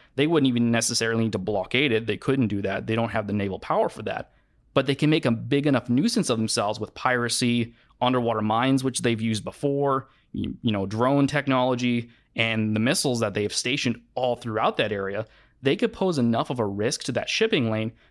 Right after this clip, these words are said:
that companies and, and shipping companies, they would not want to touch that area. They'd reroute their ships around the southern tip of Africa, which would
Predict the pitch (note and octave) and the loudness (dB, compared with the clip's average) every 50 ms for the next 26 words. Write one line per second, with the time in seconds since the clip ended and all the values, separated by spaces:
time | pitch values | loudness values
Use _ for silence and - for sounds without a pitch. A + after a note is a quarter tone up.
0 | - - C3 C3 A#2 A2 - - _ _ _ - - C#3+ C3+ C3+ F3+ F3 F#3 F#3 | -10 -2 0 0 0 0 -2 -8 _ _ _ -4 0 0 0 0 0 0 0 0
1 | F3+ - - A#2+ A2+ A#2 - - B2 A#2 A2+ A2+ - - D3 C3+ - D#3+ E3 - | 0 0 0 0 0 0 -2 -2 -2 -2 -2 -2 -2 -2 -2 -2 0 0 0 0
2 | E3+ E3 E3+ F#3+ F#3+ F#3 F3 - - C#3 D#3 G3 G3 A3+ B3 G#3+ D3 C3+ C3+ C3 | 0 -2 0 0 -2 -4 -4 -4 -2 0 0 0 0 0 0 2 2 2 2 2
3 | - - A#2+ B2+ A#2+ G#2+ G2+ - - - - - A#3 C4 - - - A2+ G#2 G#2+ | 0 0 0 -2 -2 -2 -4 -10 -14 -10 -2 -2 -2 -2 -2 -2 -2 -2 -2 -2
4 | G2+ - - - - - C3+ D3+ E3 D#3 C#3 C3+ D#3 F3 E3 C#3 C#3 C#3+ B2+ G#2 | -4 -8 -10 -12 -6 -2 -2 -2 0 -2 -2 -2 -2 0 0 0 0 0 0 -2
5 | C3 A#2 A2+ - B2+ A#2+ A2+ - - _ _ _ _ _ _ - - G#2 A#2 B2 | -4 -4 -2 -2 -2 -2 -2 -4 -12 _ _ _ _ _ _ -4 -2 0 2 2
6 | C3 B2+ C3 B2 B2 A#2+ A2+ - - - B2 A2+ A2 - - A2+ A2 G#2+ A#2+ C3+ | 2 2 2 2 2 0 0 0 0 0 -2 -2 -2 -4 -4 -4 -2 0 0 0
7 | E3+ F3+ E3+ - - - - - _ _ _ _ _ _ _ - C3+ C3+ B2+ - | 0 -2 -6 -12 -16 -16 -18 -20 _ _ _ _ _ _ _ 0 0 0 0 0
8 | C3+ C3 C3+ B2+ - | 0 0 0 0 -2